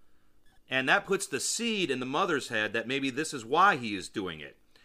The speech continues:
which leads to our next scene where Bronson, Bronzy comes over, and she's standing there,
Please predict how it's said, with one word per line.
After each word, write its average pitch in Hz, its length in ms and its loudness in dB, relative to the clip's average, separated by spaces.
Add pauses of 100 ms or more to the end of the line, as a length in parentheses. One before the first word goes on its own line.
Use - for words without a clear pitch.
(100)
which 143 260 -2
leads 190 280 0
to 196 200 -4
our 139 180 4
next 180 480 -2
scene 123 540 -2 (720)
where 131 340 0 (140)
Bronson, 165 540 4
Bronzy 165 420 2
comes 170 320 -4
over, 120 300 2
and 123 100 -4
she's 131 200 -6
standing 151 480 0
there, 117 360 0